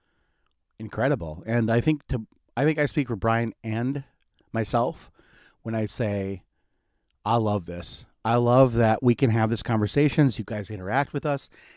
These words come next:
even on a very meaning, like, a very small, meaningful level. It's all good. And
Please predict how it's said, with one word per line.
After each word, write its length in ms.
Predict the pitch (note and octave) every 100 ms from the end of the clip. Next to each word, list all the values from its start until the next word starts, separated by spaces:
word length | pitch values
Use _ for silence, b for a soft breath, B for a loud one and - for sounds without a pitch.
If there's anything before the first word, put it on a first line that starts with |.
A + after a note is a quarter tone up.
| b
even 180 | G3+ C#4+
on 180 | C#4+ A3
a 40 |
very 280 | A2+ C3+ C3+
meaning, 840 | A2 G2+ A2 A#2+ C#3 C3+ C3+ D3 - _ _ _ _ _ _ _ _ _ -
like, 160 | A#2 G2
a 60 |
very 260 | F2+ B2 C3+
small, 800 | - - G#2+ G#2 A2+ A2+ A#2 - _ -
meaningful 640 | G2+ G#2+ A#2 A2+ A#2 F#2+
level. 480 | F2+ G2 A2 A2+ A#2 -
It's 160 | C3 -
all 180 | F3+
good. 340 | B2 A2 E2 - _ b b b b b b
And 280 | C#3+ B2+ B2+